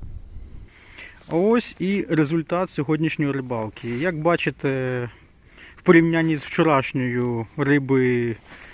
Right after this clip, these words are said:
мабуть, в п'ять разів менше, але зате ми здобули, мабуть, в п'ять разів більше досвіду. А це, мабуть, і є найприємніший бонус подібних рибалок, адже досвід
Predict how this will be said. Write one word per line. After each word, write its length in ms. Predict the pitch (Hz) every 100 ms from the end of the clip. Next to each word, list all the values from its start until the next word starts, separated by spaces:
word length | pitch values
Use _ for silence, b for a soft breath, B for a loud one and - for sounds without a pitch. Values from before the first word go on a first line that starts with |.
| B B -
мабуть, 440 | 143 135 135 -
в 200 | 139 -
п'ять 400 | - 151 139 -
разів 400 | 147 135 120 131
менше, 600 | 139 185 233 - 190 170 156 B B 143
але 560 | 143 147 202 254 226 -
зате 560 | 151 139 139 - 190 247
ми 280 | 185 160 196
здобули, 680 | 147 147 143 147 175 190 165 B B -
мабуть, 340 | 156 147 143
в 100 | -
п'ять 340 | - 147 175 170
разів 400 | 139 131 165 127
більше 340 | 147 156 156
досвіду. 600 | 135 143 - 123 113 110 - B B
А 240 | 143 143 143
це, 200 | - 220
мабуть, 360 | 233 214 196 180
і 120 | 180
є 160 | 202 180
найприємніший 920 | 165 143 165 175 165 156 - 151 135
бонус 560 | 135 160 143 120 - -
подібних 460 | 156 143 143 139
рибалок, 680 | 135 131 165 233 233 196 - - B B B B
адже 480 | 151 135 135 147 143
досвід 500 | 139 208 - 214